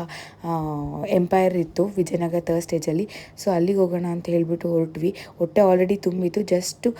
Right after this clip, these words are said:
ಒಂದು ಸ್ವಲ್ಪ ಟೇಸ್ಟಾದ್ರು ನೋಡ್ಬೇಕಂತ ತುಂಬ ಜಾಸ್ತಿ ಫೀಲ್ ಆಗ್ತಿತ್ತು ನಾನ್ ವೆಜ್ ತಿನ್ನಬೇಕು ಅಂತ. So ಅಲ್ಲಿಂದ ಹೋಟೆಲ್ ಎಂಪೈರಿಗೆ ಹೋದ್ವಿ. ಈ ಬ್ರಾಂಚಿಗೆ ನಾವು ಇದೇ ಫಸ್ಟ್ ಟೈಮು actually ನಾನು ವಿಸಿಟ್ ಮಾಡಿದ್ದು. ಬೇರೆ ಬ್ರಾಂಚಿಗೆ ಹೋಗಿದ್ದೆ.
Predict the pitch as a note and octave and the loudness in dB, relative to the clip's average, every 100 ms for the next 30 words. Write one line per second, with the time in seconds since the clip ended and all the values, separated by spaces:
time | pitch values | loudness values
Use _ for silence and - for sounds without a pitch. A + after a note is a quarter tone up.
0 | - - F#3+ F#3 F#3 F#3+ F#3+ F#3+ G#3 G#3+ | -12 -6 -4 -2 0 0 4 4 4 2
1 | G#3 G3+ F#3 F3+ F3+ F3+ E3+ - - G3 | 0 0 0 0 0 -4 -6 -10 -2 0
2 | G3 F3+ F3+ - G3+ F#3 F3+ E3+ E3+ F3 | 2 4 2 0 -2 0 0 0 -4 -2
3 | E3+ E3 E3+ - F3 E3 E3 D#3+ G#3 - | -2 0 -2 -4 -6 -4 -4 -6 -6 -8
4 | - - - F3+ F3 F#3 F#3+ F3+ F#3 F#3 | -16 -8 0 2 2 2 2 2 2 2
5 | F3 E3+ F#3 F3+ E3+ F3+ F3+ F3+ A#3+ - | 2 2 2 2 4 2 2 0 -2 -4
6 | - - - G#3+ G3 F#3+ G3+ A#3 G3+ F#3+ | -18 -20 -4 2 6 6 4 0 0 2
7 | F#3 F#3+ F#3+ F3 - F3+ F3+ F3 F3 D#3+ | 4 4 4 -2 -2 0 0 0 -2 -2
8 | - F3 E3 E3+ E3+ E3+ E3+ D#3 D3+ G#3+ | -4 -2 0 0 0 -2 -2 -4 -4 -6
9 | - - - F#3 F#3 F#3+ F#3 F#3 E3+ E3+ | -8 -18 -2 2 4 6 4 0 -2 0
10 | E3+ E3 F3 G#3+ - | 2 2 0 -2 -12